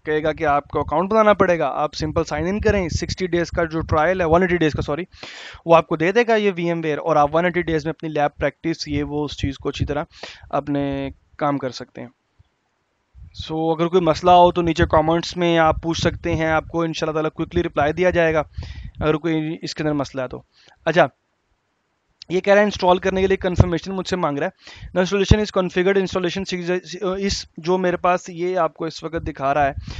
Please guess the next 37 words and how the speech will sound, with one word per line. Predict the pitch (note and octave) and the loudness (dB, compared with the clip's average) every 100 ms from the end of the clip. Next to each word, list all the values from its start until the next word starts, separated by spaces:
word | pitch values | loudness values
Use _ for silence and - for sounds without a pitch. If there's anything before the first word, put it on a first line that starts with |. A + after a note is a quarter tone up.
| - - | -6 0
ये | |
इस | F3+ F#3+ | 0 0
वक्त | F#3+ | 2
data | E3+ D#3+ | 4 2
store | - C#3 | 0 -4
है। | C#3+ | -2
कह | |
रहा | G3 | 0
है | G3+ | 0
इसके | - A3+ | 0 4
ऊपर | G#3+ G#3+ G#3 | 4 2 -2
मैं | G3 | 0
ये | F#3+ | 0
install | F#3+ - E3+ F3 | -2 0 2 2
करने | F#3 F#3 | 0 0
जा | F3 D3 | 2 2
रहा | B2+ | 2
हूँ। | A#2+ - - - D#3+ | -2 -16 -20 -6 -2
The | D#3+ | 0
disk | G#3+ - | -2 -2
will | A3 G3+ | -4 0
be | G#3+ | 0
repartitioned, | G#3+ - F3 D3+ C#3+ - C3 | 0 4 4 4 0 -2 -2
इसकी | D#3+ - | -8 -6
मैं | G3 F#3+ | -4 0
partitions | D#3+ D3+ F3+ A3+ F#3+ | 0 0 -2 -2 -2
दोबारा | G3 D#3+ D3+ | 2 2 2
करूँगा। | D3 C3+ C3 B2 - - - | -6 -6 -8 -10 -12 -10 -4
ओके, | E3 A3 G#3+ - _ _ | -4 0 0 -2 _ _
कर | F3 F3+ | 0 0
दूँ? | F#3+ E3+ | 0 -4
मैं | F3 F3+ | -4 -4
क्या | F3+ | -4
simple | F3 D#3+ E3+ D#3 | -6 -6 -4 -6
इसको | - E3 | -8 -8
मैं | D#3+ D3+ | -4 -4
अगर | D3+ D#3 | -4 -6